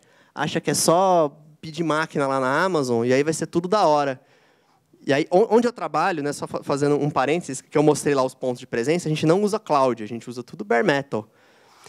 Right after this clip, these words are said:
E aí a performance que a gente tem no s-, servidor bare metal é ridiculamente maior do que os testes que a gente faz no cloud. Tipo, a gente consegue umas latência muito, muito menor fazendo isso,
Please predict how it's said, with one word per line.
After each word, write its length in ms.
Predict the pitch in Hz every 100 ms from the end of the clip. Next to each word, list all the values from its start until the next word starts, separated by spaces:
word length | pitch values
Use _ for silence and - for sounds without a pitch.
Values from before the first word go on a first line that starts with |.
| _
E 80 | -
aí 140 | 139 175
a 40 |
performance 460 | - 175 190 247 -
que 60 |
a 20 |
gente 220 | 254 214 220
tem 200 | 160 139
no 120 | 120
s-, 240 | 117 - _
servidor 600 | - - 120 117 113 107
bare 180 | 98 101
metal 420 | 113 185 - 104 104 _ _ _
é 360 | - 208 254 262 -
ridiculamente 840 | 269 311 220 185 - 359 214 240 277
maior 340 | 262 190 180
do 80 | 202
que 120 | -
os 80 | 220
testes 240 | 196 190
que 80 | 202
a 20 |
gente 120 | 202 -
faz 180 | 190
no 80 | 202
cloud. 500 | 208 226 208 139 110 _ _ _ _
Tipo, 200 | - -
a 20 | 139
gente 140 | 151
consegue 340 | - 151 160
umas 160 | 190 190
latência 560 | 175 160 170 202 208 160
muito, 720 | 135 147 160 196 277 277 208
muito 400 | 208 277 277 208
menor 400 | 180 156 123 113
fazendo 420 | 131 127 123 117
isso, 340 | 107 - -